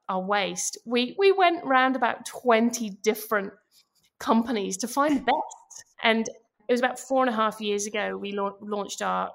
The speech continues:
recycling scheme, because we, we have lots of products that we sell that are great natural ingredients, but they still come in plastic tubes or bottles.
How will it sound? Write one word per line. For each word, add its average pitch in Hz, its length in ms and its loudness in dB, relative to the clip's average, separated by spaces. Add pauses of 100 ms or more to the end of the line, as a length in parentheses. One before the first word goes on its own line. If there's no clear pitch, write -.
recycling 240 440 -2
scheme, 175 400 -6
because 196 300 -8
we, 220 160 -4 (340)
we 240 80 -4
have 240 100 -2
lots 285 220 -4
of 262 80 -12
products - 300 -6
that 208 100 -12
we 208 80 -10
sell 202 420 -4
that 214 200 -4
are 190 260 -2 (380)
great 208 520 -2
natural 220 380 -6
ingredients, 190 760 -6 (240)
but 240 80 -4
they 240 80 2
still 254 200 -4
come 233 240 -4
in 202 280 -6
plastic - 360 -6 (200)
tubes 208 420 -8
or 185 80 -8
bottles. 202 560 -8